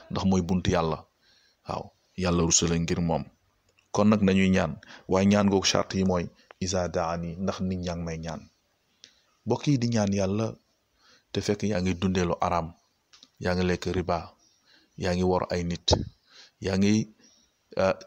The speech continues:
téye boru jaambur, lewal ko, yaa ngi nax, yaa ngi wuruj, ba pare bëgg a tàllal Yàlla naan Yàlla, "Allahumma,"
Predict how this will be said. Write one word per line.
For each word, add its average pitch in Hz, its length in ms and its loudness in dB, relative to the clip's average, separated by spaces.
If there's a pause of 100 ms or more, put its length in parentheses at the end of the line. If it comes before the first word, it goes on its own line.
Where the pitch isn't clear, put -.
téye 110 220 4
boru 92 300 2
jaambur, 87 340 0 (840)
lewal 98 400 2
ko, 90 140 -6 (880)
yaa 95 240 -2
ngi 95 120 0
nax, 101 200 0 (280)
yaa 90 140 -2
ngi 98 100 2
wuruj, 101 320 4 (640)
ba 92 100 -4
pare 92 220 0
bëgg 90 200 -4
a 87 40 0
tàllal 90 360 -2
Yàlla 87 200 -2
naan 85 180 -8
Yàlla, 87 320 -6
"Allahumma," 85 560 -4